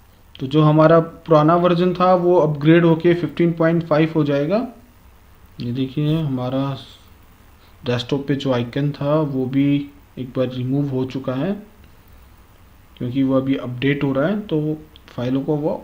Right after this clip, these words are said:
अभी upgrade कर रहा है। ओके दोस्तों, ये हमारे पास option आ गया अब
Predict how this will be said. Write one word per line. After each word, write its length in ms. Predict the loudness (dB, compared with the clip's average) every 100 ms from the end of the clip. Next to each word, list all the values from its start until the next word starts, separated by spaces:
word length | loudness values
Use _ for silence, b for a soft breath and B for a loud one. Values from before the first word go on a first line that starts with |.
| -8
अभी 200 | -6 -6
upgrade 580 | -6 -8 -8 -2 0 -2
कर 200 | -4 -4
रहा 160 | -2 -6
है। 140 | -8 -12 -20 -20 -20 -18 -14
ओके 220 | -8 -2
दोस्तों, 380 | 0 0 -2 -6 -6 -12 -20 -14
ये 160 | -6 -4
हमारे 320 | -2 -2 -2 2
पास 240 | 0 0
option 300 | -4 -4 -2
आ 100 | 0
गया 200 | -2 0 -2
अब 200 | -4